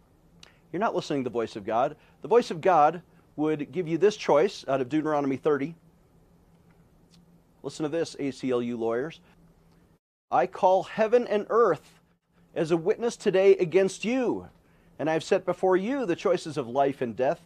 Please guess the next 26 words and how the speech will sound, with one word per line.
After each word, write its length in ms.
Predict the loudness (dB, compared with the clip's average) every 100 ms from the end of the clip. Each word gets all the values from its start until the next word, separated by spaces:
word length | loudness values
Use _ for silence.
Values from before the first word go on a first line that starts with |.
| -4
blessing 380 | -4 -4 -6 -8
and 100 | -6
cursing. 440 | -8 -8 -12 -14 _ _ _ _
Therefore 380 | 0 0 2 -2
choose 480 | -2 -6 -4 -4 0
life," 640 | 8 10 10 6 -6 -20 -20
says 320 | -6 -4 -2
the 80 | 0
Lord 300 | 2 0 2
God 400 | 4 4 2 -8 _ _ _ _
to 100 | -8
you 120 | -6
lawyers, 540 | -2 0 0 -2 -8 -20 _ _ _ _ _ _ _ _ _ _
"that 300 | -4 -4 2
both 280 | 4 4 2
you 380 | -4 0 0 0
and 260 | 2 2
your 140 | 4 2
descendants 720 | 2 0 0 2 -2 -4 -6
may 140 | -4
live." 380 | -2 -2 -2 -4 -14 _ _ _ _ _ _ _ _
Especially 380 | _ -12 -8 -6
talking 260 | -6 -6 -4
about 340 | -2 -2 -6
the 120 | -10
descendants 800 | -8 -6 -4 -4 -6 -10 -16 -18